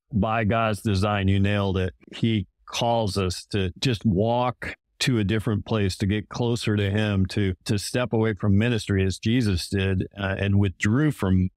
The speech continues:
vital ministry at times to just be with the Father or to be with the disciples. And when there were hundreds of people that wanted to talk to him. And so I think that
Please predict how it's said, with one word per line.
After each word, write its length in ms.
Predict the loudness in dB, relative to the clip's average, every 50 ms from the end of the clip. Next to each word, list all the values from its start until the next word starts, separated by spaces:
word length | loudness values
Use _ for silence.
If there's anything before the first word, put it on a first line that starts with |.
| _ _ _ _ _ -4 -4
vital 400 | -2 0 0 0 0 2 2 2
ministry 540 | 2 2 2 0 0 0 0 0 0 0
at 100 | 0 -2
times 460 | -2 -2 -2 0 0 0 -2 -4 -6 -6
to 80 | -4
just 220 | -4 -4 -2 -2 -2
be 100 | 0 0
with 140 | 0 0
the 100 | -2 -6 -6 -4
Father 560 | -4 -2 -2 0 0 0 0 0 0 -2 -4 -4
or 240 | -2 -2 0 0
to 100 | 0 2
be 180 | 2 2 2 2
with 120 | 0 0 0
the 60 | -2
disciples. 880 | 0 0 -2 -2 -2 0 0 0 -2 0 0 0 2 2 0 0 -2 -4 -4
And 340 | -2 -2 0 0 0 0 0
when 200 | 0 -2 0 0
there 100 | 0 0
were 280 | 2 2 0 0 -2 -2
hundreds 420 | -4 -4 -2 0 0 0 2 0 0
of 80 | 0
people 240 | 0 0 0 0 0
that 140 | 0 0 0
wanted 280 | 0 0 0 0 0 0
to 100 | 0 0
talk 320 | 0 0 -2 -2 -2 -2
to 160 | -2 -2 -2
him. 140 | 0 0 0
And 200 | 0 0 -2 -2
so 380 | -2 -2 0 0 0 0 -2 -4 _ _ _ _ _ _
I 120 | -2 -2 -2
think 380 | -2 -2 -2 0 0 -2 -4 -6 _ _ _ _ -2
that 360 | -2 0 2 0 0 -2 -2